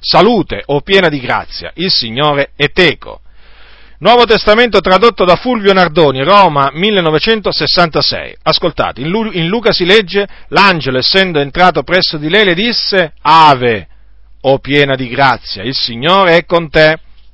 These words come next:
Poi, l'altra qual è? La Bibbia Cattolica, edizioni Paoline del millenovecentosettantuno, Torino. Allora, in Luca si legge lo stesso versetto:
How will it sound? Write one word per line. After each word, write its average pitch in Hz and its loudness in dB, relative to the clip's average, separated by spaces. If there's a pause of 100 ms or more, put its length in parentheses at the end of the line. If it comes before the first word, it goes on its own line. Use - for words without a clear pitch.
(880)
Poi, 123 2 (200)
l'altra 147 2
qual 135 0
è? 92 -6 (520)
La 139 -2
Bibbia 170 -2
Cattolica, 147 0
edizioni 139 -4
Paoline 123 -2
del 110 -6
millenovecentosettantuno, 123 -6 (120)
Torino. 113 -6 (1080)
Allora, 107 -6 (320)
in 139 -8
Luca 202 2
si 180 -2
legge 160 0
lo 110 -6
stesso 143 -6
versetto: 185 -6